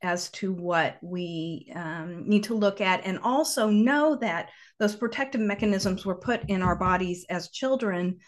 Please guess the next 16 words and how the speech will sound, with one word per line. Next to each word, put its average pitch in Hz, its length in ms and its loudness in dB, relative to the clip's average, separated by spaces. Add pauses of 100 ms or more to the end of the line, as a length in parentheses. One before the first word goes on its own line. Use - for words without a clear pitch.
(240)
to 214 140 0
keep 208 320 -4
us 160 160 -2
safe. - 580 -10 (540)
And 185 680 -2
so 170 320 -2
I 202 100 6
think 196 200 0
it's 196 140 -8
really 190 220 2
important 175 440 -4
to 202 140 -4
acknowledge 175 640 -2
that 165 320 0
and 175 280 -6
know 170 460 0